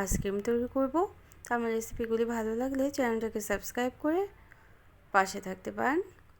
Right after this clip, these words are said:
কোয়ার্টার কাপের মতো দুধ নিয়ে নিলাম, তরল দুধ। একটু ঘন করে জাল করে নিয়েছি আমি। দু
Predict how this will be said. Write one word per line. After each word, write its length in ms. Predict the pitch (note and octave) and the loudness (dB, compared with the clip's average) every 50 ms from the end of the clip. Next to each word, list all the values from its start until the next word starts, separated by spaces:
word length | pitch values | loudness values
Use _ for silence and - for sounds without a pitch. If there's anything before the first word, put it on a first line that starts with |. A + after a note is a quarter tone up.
| - - - - - - - - - - - - - - - - - - - - - - | -20 -20 -20 -20 -20 -20 -20 -20 -20 -20 -20 -20 -20 -20 -20 -20 -20 -20 -20 -20 -2 4
কোয়ার্টার 320 | C#4+ C#4 C#4+ D4 E4+ F4 E4 | 6 8 8 6 4 0 0
কাপের 260 | F4+ E4+ E4+ F4 E4 D4+ D#4+ | 0 -2 -2 0 0 0 0
মতো 220 | D#4 D4+ - C#4+ D#4+ G#4 A#4+ - - - D4 B3+ | 0 2 2 2 2 0 -2 -4 -4 -2 0 2
দুধ 180 | B3+ A#3 A3+ - G#3 G3+ | 2 2 0 0 0 0
নিয়ে 160 | G3 G3 G3 G3 | 0 0 0 0
নিলাম, 240 | G3 G3+ A3+ C4+ D#4 F4+ F#4 - | 0 0 2 2 2 2 2 2
তরল 320 | C4+ A#3 G#3+ G#3+ A3 A3+ A3 G#3 G#3 | 2 4 4 4 2 0 0 0 0
দুধ। 200 | A3 C4 D#4 D4 - - - D#4 | 2 2 0 0 -2 -4 -4 -4
একটু 180 | D4 - - D#4 C4+ A#3 | -4 -2 -2 -2 -2 0
ঘন 140 | A#3 A3+ A3 A3 A3 | -2 -2 -2 -2 0
করে 140 | B3+ C#4+ E4 D#4+ B3+ | 0 0 0 2 4
জাল 160 | B3 G#3 G3 G3 G3 - | 6 6 6 6 4 2
করে 140 | A#3 A#3+ B3 B3+ | 2 2 2 2
নিয়েছি 320 | C4 C#4 C#4 C#4 - - D4+ D#4 D#4 | 0 0 -2 -2 -2 -2 0 2 4
আমি। 160 | D#4+ E4+ G#4+ A#4 - - - - - - - - - - - - - - - - - | 4 4 2 0 -4 -10 -18 -20 -20 -20 -20 -20 -20 -20 -20 -20 -20 -20 -20 -14 -8
দু 120 | G#3+ A3 | -6 -4